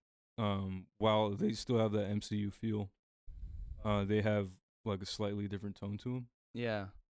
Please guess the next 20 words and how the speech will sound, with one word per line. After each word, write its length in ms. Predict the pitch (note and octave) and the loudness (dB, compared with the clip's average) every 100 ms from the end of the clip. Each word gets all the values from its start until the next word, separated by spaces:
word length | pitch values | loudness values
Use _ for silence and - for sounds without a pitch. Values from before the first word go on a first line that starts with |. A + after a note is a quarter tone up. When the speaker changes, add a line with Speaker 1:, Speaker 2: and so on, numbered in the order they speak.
| A2 | -2
Speaker 1:
Um, 200 | G#2 G2 | 0 4
whereas 280 | A2 A2+ G#2+ | 6 6 4
this 180 | B2 | 2
one's 180 | B2+ G#2+ | 2 0
kinda, 300 | - A#2+ G#2+ | -4 -6 -4
like, 200 | G#2 F#2+ - | -4 -6 -4
right 220 | G#2+ G#2+ G2 | 2 4 2
at 80 | F2 | -2
home. 180 | G2 - _ _ _ _ _ D#3 | -12 -20 _ _ _ _ _ -2
Speaker 2:
And 100 | E3 | 0
I 60 | |
like 160 | F3+ F3 | 0 2
that 100 | B2 | 2
about 240 | G#2 G#2 | 2 -2
it. 100 | G2 | -4
I 80 | A#2 | -2
mean, 140 | A#2+ | -2
the 80 | A#2 | -2
Speaker 1:
Yeah. 40 | A#2 | -2
Speaker 2:
Christmas 400 | G#2+ A#2+ C#3 | -2 -2 -6